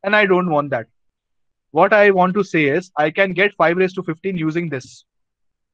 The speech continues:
Five raised to fifteen is nothing but five raised to eight plus four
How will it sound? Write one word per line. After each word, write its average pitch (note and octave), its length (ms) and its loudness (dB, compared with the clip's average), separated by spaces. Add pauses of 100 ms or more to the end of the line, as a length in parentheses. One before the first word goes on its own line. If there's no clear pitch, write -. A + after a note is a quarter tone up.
(140)
Five F3+ 200 4
raised G#3 200 0
to G#3 80 -6
fifteen F3+ 280 -4
is E3+ 120 -6
nothing D#3 240 -10
but E3+ 200 -6
five D#3 260 0
raised D#3+ 220 -6
to E3 160 -6
eight D#3+ 280 -4 (460)
plus G#3+ 280 2
four D#3+ 320 -4